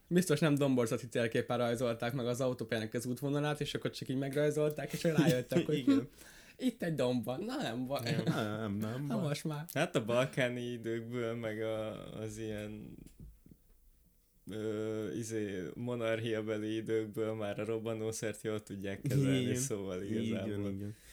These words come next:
Speaker 1: Ja,
Speaker 2: Amúgy
Speaker 3: irányított
Speaker 1: igen.
Speaker 3: robbantás az.
Speaker 2: Meg amikor mentünk, amikor mentünk lefele, meg fölfele is egyébként, Zágráb, Zágráb környékén megőrültek az emberek. Én
Speaker 3: Mhm.
Speaker 2: nem tudom, hogy ott mi van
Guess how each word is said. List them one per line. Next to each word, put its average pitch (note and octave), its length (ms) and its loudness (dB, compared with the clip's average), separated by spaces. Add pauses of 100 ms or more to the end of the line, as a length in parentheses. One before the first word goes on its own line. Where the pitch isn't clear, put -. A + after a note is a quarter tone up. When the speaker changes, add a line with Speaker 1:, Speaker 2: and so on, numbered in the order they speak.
(180)
Speaker 1:
Ja, A2+ 260 0
Speaker 2:
Amúgy C#3+ 260 4
Speaker 3:
irányított A#2 300 4
Speaker 1:
igen. A2+ 240 0
Speaker 3:
robbantás G#2 720 -2
az. G#2+ 120 -2
Speaker 2:
Meg C#3 220 0
amikor C#3 320 -2
mentünk, C#3 640 2
amikor C3 320 -2
mentünk C3+ 420 -2
lefele, A2+ 480 -4 (540)
meg A#2 160 -4
fölfele C3 460 0
is G#2+ 140 -6
egyébként, G#2+ 540 -4
Zágráb, A#2 600 0 (140)
Zágráb B2 420 -2
környékén G#2+ 640 -4 (540)
megőrültek G2+ 800 -2
az G2+ 120 -2
emberek. F#2+ 440 -4
Én B2 80 0
Speaker 3:
Mhm. C3+ 80 2
Speaker 2:
nem A#2+ 180 -2
tudom, B2 200 -4
hogy G#2+ 120 0
ott G#2 120 -4
mi G2+ 120 -4
van G2 300 -4